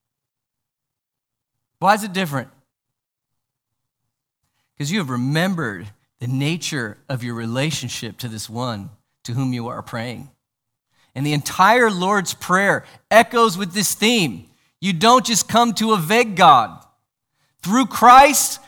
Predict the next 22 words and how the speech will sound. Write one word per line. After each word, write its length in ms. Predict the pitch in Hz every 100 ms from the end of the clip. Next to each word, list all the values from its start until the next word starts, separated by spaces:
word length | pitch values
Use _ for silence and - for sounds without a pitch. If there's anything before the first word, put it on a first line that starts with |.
| _ -
Jesus 340 | - 262 247
says 300 | - 247 226
when 140 | 202 226
you 100 | 214
pray, 420 | - 214 233 254
you 200 | 208 175
call 420 | - - 190 202
him 260 | 196 208 202 _ _
Father. 840 | - - 185 185 190 147 135 92 - _ _ _ _ _ _ _ _ _ -
Changes 340 | 185 190 156
everything. 520 | 202 226 147 135 95 - _ _ _ _ _ _ _ _ _ _ _ _ _ _ _ _ _ _ _ -
Changes 260 | 226 247 214
everything. 460 | 233 202 165 104 - _ -
First 220 | 214 -
John 240 | 208 190
three 200 | 160 196
one, 360 | 185 185 156 101 - - -
"See 480 | - - 277 262 208
what 260 | 196 202
kind 760 | - 220 240 240 190 139 113 - _ _ _ _ _ _ -
of 160 | 190
love 800 | 180 214 233 262 277 147 104 -